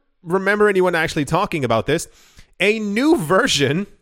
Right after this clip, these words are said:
of the original Bitcoin software client launched by Satoshi Nakamoto has been released. Bitcoin Core twenty-three, like, literally version twenty-three, was worked on by one hundred and thirty-two developers over seven months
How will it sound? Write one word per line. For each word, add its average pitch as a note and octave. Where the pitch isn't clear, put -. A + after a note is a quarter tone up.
of A3+
the A3+
original G#3+
Bitcoin F#3
software F3+
client F3
launched D#3+
by E3
Satoshi E3
Nakamoto G3
has A#3
been A#3+
released. C4
Bitcoin A#3
Core A3+
twenty-three, A3
like, D#3+
literally G3
version E3+
twenty-three, E3+
was G#3+
worked A3
on G#3
by F#3
one G3
hundred A3
and F#3
thirty-two A3+
developers E3+
over D3+
seven A3
months F3+